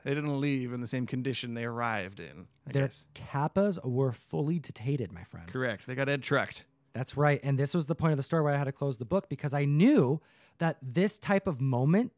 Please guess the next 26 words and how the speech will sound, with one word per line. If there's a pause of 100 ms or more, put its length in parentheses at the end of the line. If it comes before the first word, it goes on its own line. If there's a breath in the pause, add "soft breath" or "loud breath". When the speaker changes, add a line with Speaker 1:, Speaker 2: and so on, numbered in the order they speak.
(240)
Speaker 2:
actually
took
place.
This
is
something
that
this (220)
dictator (180 soft breath)
was
known
to
have
done. (340 loud breath)
And
I
went
searching, (280 soft breath)
and
oh
my
goodness, (600)
these
pages
are
accurate.